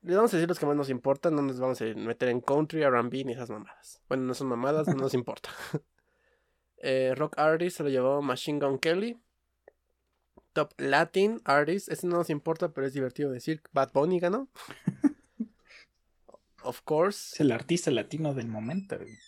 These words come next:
Speaker 1: Claro, definitivamente. Eh, Top Billboard two hundred Album. Ese fue el que a mí se me hizo raro. Porque ganó, eh, Pop Smoke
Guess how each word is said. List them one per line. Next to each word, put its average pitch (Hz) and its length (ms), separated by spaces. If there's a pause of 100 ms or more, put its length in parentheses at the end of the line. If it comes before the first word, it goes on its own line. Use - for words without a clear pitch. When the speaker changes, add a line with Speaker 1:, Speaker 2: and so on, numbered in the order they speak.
(220)
Speaker 1:
Claro, 165 600
definitivamente. 147 920 (1200)
Eh, 135 460
Top 175 300
Billboard 170 640
two 156 200
hundred 160 440
Album. 185 580 (840)
Ese 180 240
fue 202 140
el 180 60
que 202 100
a 175 40
mí 170 100
se 165 120
me 151 100
hizo 165 160
raro. 208 340 (800)
Porque 147 400
ganó, 175 840 (220)
eh, 135 320
Pop 170 200
Smoke 175 520